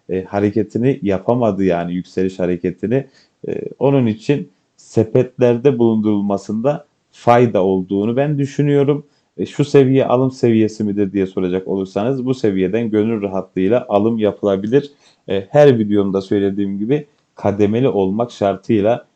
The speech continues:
yekten de girmeyin arkadaşlar. E, niye? Daha mı düşecek? Yani düşse düşse nereye düşer? Elli sent seviyesine düşer. Ancak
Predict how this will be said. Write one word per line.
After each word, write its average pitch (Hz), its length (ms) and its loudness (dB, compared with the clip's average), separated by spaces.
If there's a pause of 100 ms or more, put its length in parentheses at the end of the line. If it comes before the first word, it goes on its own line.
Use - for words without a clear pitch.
(140)
yekten 110 640 0
de 135 100 4
girmeyin 110 520 4
arkadaşlar. 87 800 -2 (400)
E, - 120 -10 (200)
niye? 156 460 4 (1600)
Daha 120 240 6
mı 139 180 2
düşecek? 107 540 -2
Yani 98 220 -2
düşse 127 320 2
düşse 131 300 -2
nereye 120 300 4
düşer? 143 300 -2 (380)
Elli 143 260 2
sent 143 240 0
seviyesine 139 640 4
düşer. 147 340 0 (280)
Ancak 147 420 -2